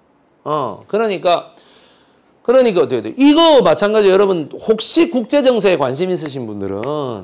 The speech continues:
국제정세에 관심 있으신 분들은 터키 옆에, 터키 옆에 무슨 종족이 하나 있어요. 그 후세인이 굉장히 그 독가스로 막 죽이고 했던 종족이거든. 예, 그 종족 이름 내가 얘기는 안 하겠습니다만.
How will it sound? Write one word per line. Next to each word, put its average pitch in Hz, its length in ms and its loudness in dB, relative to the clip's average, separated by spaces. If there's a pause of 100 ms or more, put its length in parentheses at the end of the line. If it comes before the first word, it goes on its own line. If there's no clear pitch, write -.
(160)
국제정세에 190 600 -6
관심 127 300 -8
있으신 131 320 -12
분들은 98 300 -14 (540)
터키 233 760 2
옆에, 127 460 -4 (640)
터키 233 520 0
옆에 - 260 0
무슨 165 300 -6
종족이 392 480 2
하나 135 180 0
있어요. 101 240 -10 (1300)
그 185 160 4
후세인이 277 560 0
굉장히 254 340 0
그 175 120 -2
독가스로 233 480 2
막 - 260 -4
죽이고 254 400 -2
했던 135 240 -6
종족이거든. 107 600 -10 (920)
예, 131 280 -4
그 156 100 -8
종족 202 280 -2
이름 143 200 -4
내가 127 180 -4
얘기는 131 280 -6
안 117 140 -6
하겠습니다만. 104 580 -16